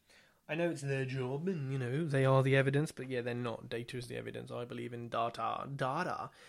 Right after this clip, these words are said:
No, actually, the data. So, I'm, I, <sighs> for me, because there were no comparables, and she was relaxed, which is a good thing. But yeah, I just, I,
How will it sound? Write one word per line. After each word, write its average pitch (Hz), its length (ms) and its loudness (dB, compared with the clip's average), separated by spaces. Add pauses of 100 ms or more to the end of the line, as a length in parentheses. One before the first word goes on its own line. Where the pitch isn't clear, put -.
(240)
No, - 140 -4
actually, 147 400 -2
the 185 100 -4
data. 107 520 -8 (480)
So, 170 400 -2 (1200)
I'm, 165 260 -2 (160)
I, 175 140 -8 (120)
<sighs> - 1120 -12
for 214 100 0
me, 233 280 2
because 196 280 -2
there 247 80 2
were 220 80 0
no 208 120 2
comparables, 135 840 -6 (380)
and 185 100 -4
she 254 100 -6
was 302 160 0
relaxed, 196 640 -4 (400)
which 165 120 -6
is 160 100 -4
a 160 60 0
good 160 180 2
thing. 139 420 -8 (2250)
But 160 180 0
yeah, 147 600 0 (480)
I 139 80 -4
just, 175 200 0
I, 202 120 -6